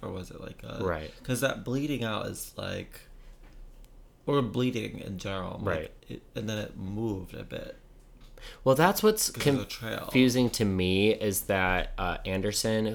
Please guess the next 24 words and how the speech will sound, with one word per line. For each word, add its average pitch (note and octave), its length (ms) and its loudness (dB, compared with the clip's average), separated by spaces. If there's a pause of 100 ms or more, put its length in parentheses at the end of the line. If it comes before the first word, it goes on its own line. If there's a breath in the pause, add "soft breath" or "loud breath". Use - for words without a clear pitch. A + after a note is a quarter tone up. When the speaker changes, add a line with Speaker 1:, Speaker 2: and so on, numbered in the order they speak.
(120)
Speaker 2:
who F#2+ 380 2 (560 loud breath)
was A#2+ 100 8
eleven B2 280 10
at D3 120 2
the A2+ 80 4
time, G2+ 640 2 (260)
but G2+ 220 8
a G#2 60 2
lot G#2 240 8
of C3+ 160 4
the G2+ 120 2
information G2+ 440 0
we F#2 100 2
have F2 300 0
about F2 480 0 (480)
that F2+ 300 2
day F#2 500 0
is F#2+ 160 -4
because F#2+ 360 -2
he G#2+ 120 -2
was G2+ 220 -2
interviewed, G2 800 -2 (840 soft breath)
uh, E2 460 -4 (180)
like, - 300 -10